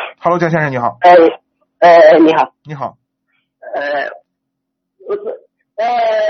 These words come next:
Speaker 2: 阿波罗，你好。
Speaker 1: 你好，你好。
Speaker 2: 呃，我就是有两款车，麻烦你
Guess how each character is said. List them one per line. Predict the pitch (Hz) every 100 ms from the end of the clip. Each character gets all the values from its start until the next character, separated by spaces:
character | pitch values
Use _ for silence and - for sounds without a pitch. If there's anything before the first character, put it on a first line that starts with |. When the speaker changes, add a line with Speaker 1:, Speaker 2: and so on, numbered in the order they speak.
| 208
Speaker 2:
阿 |
波 | 220
罗， | 220
你 | 202 208
好。 | 170 - -
Speaker 1:
你 | 160
好， | 139
你 | 123
好。 | 117 95 _ _ _ _ _ _ _ -
Speaker 2:
呃， | 147
我 | 202 -
就 | 226
是 | 247 240 220 220 214 208 - _ _ _
有 | 175 185
两 | 175 226
款 | 220 170
车， | 180 175
麻 | 160
烦 |
你 | 180